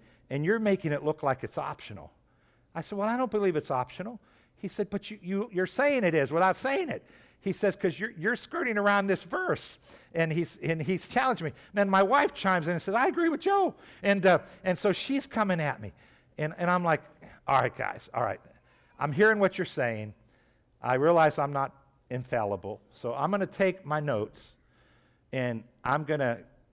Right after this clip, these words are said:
get up tomorrow. Friday's my study day." This was a Thursday. "And I'm gonna redo these, and I'm gonna ask God to help me." And I, and I said, "I can't promise you anything, 'cause if I don't see what you're saying, I can't teach it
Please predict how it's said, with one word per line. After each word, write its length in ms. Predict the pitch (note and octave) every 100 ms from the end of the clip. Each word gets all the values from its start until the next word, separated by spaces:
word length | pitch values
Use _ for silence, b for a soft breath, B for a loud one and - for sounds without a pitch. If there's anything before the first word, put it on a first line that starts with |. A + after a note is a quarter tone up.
| _ _ _
get 160 | C3+ C3
up 160 | D3+
tomorrow. 380 | - C#3+ B2+ B2+
Friday's 460 | - D3+ D#3 D3+ C#3+
my 140 | C#3
study 340 | B2+ - B2+
day." 140 | A#2+ B2
This 200 | C#3 -
was 100 | C3+
a 60 |
Thursday. 500 | C3 C#3+ A#2+ - A2+ - b b b b b
"And 160 | A#2+
I'm 160 | B2 C#3+
gonna 300 | C3+ C3 A#2 -
redo 440 | A2 C3+ C3 C3
these, 320 | A2+ G#2 G2+ -
and 140 | A2+
I'm 80 | B2
gonna 140 | B2+
ask 300 | A#2+ A#2 A2
God 220 | - A#2 G#2
to 60 |
help 260 | - A2+ -
me." 160 | F#2+ - b b b
And 140 | A2 A2+
I, 40 | -
and 120 | B2
I 80 | B2
said, 180 | -
"I 80 | C3+
can't 260 | B2+ F3+ D3+
promise 380 | D#3+ C#3+ B2+ B2
you 60 |
anything, 360 | A2+ A2 - E2 _ _ b b b b
'cause 160 | - B2+
if 100 | C3
I 120 | D3+
don't 160 | G3 F3
see 160 | -
what 200 | E3+ D#3
you're 100 | -
saying, 420 | B2 C#3 C#3 C#3 C3+ b b b b -
I 100 | A2
can't 320 | - D3 A#2
teach 280 | - C3+ -
it 100 | F#2